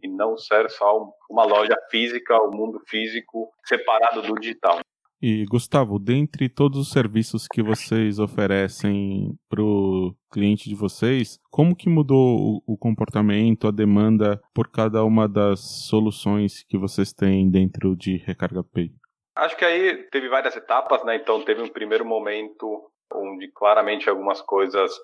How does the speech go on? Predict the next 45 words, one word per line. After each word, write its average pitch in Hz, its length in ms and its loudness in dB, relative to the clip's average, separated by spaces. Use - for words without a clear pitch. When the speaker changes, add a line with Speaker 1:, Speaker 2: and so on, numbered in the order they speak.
Speaker 1:
teve 110 200 0
uma 110 160 0
caída, 104 380 -2
como 104 280 -8
o 98 180 -8
Jean 104 180 -6
falou, 107 300 0
de 104 100 -6
noventa 104 320 -4
por - 160 -12
cento. 120 300 -4
Então, 92 380 -2
a 98 180 -4
gente 101 220 -8
opera 107 600 2
no 101 80 -10
vertical 104 380 0
de - 100 -8
transporte - 540 0
público, 92 420 -4
por - 120 -8
exemplo. 90 260 -4
É, 92 200 -2
obviamente, 104 480 2
cidades 98 500 -2
fechadas, 117 720 0
ninguém 107 640 -4
usa 104 280 0
transporte 110 500 0
público. 90 420 -6
Então, 90 300 -6
esse - 140 -2
foi 101 140 0
uma 95 280 0
vertical 95 520 0
que - 80 -2
os 95 80 -8
primeiros 95 480 -2
meses 92 580 -2
da 95 100 2
pandemia 98 460 -4
tiveram 98 360 0
um 95 40 -6
impacto - 500 -2
grande. - 400 2